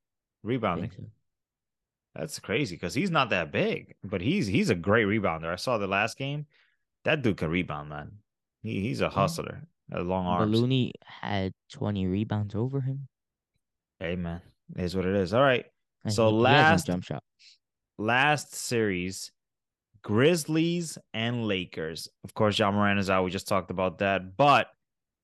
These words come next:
Speaker 1: how are we feeling about this series? 'Cause Brooks is still
Speaker 2: So
Speaker 1: talking that trash.
Speaker 2: I don't care about that boy. So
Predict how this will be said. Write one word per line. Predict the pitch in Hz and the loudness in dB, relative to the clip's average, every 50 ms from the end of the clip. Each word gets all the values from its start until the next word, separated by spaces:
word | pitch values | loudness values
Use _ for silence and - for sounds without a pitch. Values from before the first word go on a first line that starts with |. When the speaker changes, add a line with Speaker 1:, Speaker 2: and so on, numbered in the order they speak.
| _ _ _ | _ _ _
Speaker 1:
how | - 120 165 | 0 0 0
are | 220 | 0
we | 240 | -2
feeling | - - 196 180 175 175 156 | -4 -4 -4 -2 -2 -2 -2
about | 147 131 135 117 101 92 | -2 0 0 0 0 -2
this | 101 117 113 - - | -4 -4 -4 -6 -8
series? | - 82 80 80 - 76 - - - - _ | -12 -12 -12 -12 -12 -12 -12 -12 -12 -14 _
'Cause | - 104 95 | -2 -2 -2
Brooks | 87 82 92 147 208 202 - | 0 2 4 4 4 4 4
is | 127 110 - | 0 0 4
still | 160 160 160 | 4 4 6
Speaker 2:
So | 160 | 8
Speaker 1:
talking | 160 156 - - - 98 92 | 6 6 6 4 2 0 0
that | 90 85 85 - | 0 0 -2 -2
trash. | - 104 95 85 78 82 - - - - _ _ _ _ _ _ _ _ _ _ _ _ _ _ _ _ _ _ _ _ _ _ - | -2 -2 -2 -2 -2 -6 -8 -12 -14 -16 _ _ _ _ _ _ _ _ _ _ _ _ _ _ _ _ _ _ _ _ _ _ -10
Speaker 2:
I | - 127 | -8 -6
don't | 120 107 95 - | -4 -4 -6 -8
care | - - 80 73 | -8 -10 -12 -12
about | - - 71 - - | -12 -14 -18 -20 -20
that | _ _ 135 147 | _ _ _ _
boy. | _ _ _ _ _ _ _ _ _ _ _ _ _ _ | _ _ _ _ _ _ _ _ _ _ _ _ _ _
So | - - 160 165 170 165 | -8 -2 2 6 6 8